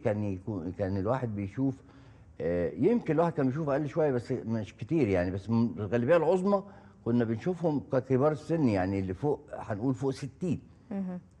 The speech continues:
Speaker 1: آه، يعني، آه، كترت قوي فوق الخمسين. نادر قوي ما كنا بنشوف اللي أقل من الأربعين أو التلاتين يحصل معاهم مشاكل،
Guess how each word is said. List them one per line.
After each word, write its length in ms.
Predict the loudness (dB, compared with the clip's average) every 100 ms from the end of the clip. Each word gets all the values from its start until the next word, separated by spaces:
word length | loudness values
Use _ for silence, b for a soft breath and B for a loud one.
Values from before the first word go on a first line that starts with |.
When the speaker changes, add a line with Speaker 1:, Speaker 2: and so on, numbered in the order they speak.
| 2
Speaker 1:
آه، 280 | 4 4 2
يعني، 640 | -2 -2 -2 -4 -6 -8
آه، 480 | -10 -12 -14 -14 -14 -14 -14
كترت 400 | -6 -4 -4 0
قوي 180 | 2
فوق 220 | 2 0 -2
الخمسين. 680 | 0 0 0 0 0 -2 -6 B B B B
نادر 400 | 6 6 4 2
قوي 340 | 4 4 4
ما 120 | 2
كنا 320 | 2 2 4 4
بنشوف 400 | 2 0 0 0
اللي 180 | 2 4
أقل 480 | 4 4 4 4
من 180 | 4 4
الأربعين 1040 | 2 2 2 0 0 2 4 6 6 4 2
أو 160 | 0
التلاتين 840 | 0 0 0 0 0 4 6 6 2 B B B B 0
يحصل 380 | 0 2 -2
معاهم 500 | 2 2 2 2 0
مشاكل، 640 | 0 2 4 4 4 2